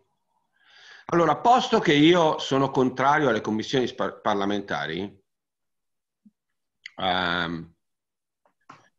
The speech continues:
serviva, secondo me, se la destra o la sinistra o chi volete voi, si, eh, s-, serviva soprattutto in Italia, soprattutto nell'ultimo periodo in cui sono stati strumentalizzati i migranti,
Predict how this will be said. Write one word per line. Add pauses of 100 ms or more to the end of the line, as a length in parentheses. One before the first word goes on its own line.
(1600)
serviva,
secondo
me, (180)
se
la
destra
o
la
sinistra
o
chi
volete
voi, (1120)
si,
eh,
s-, (200)
serviva
soprattutto
in
Italia,
soprattutto
nell'ultimo
periodo
in
cui
sono
stati
strumentalizzati
i
migranti,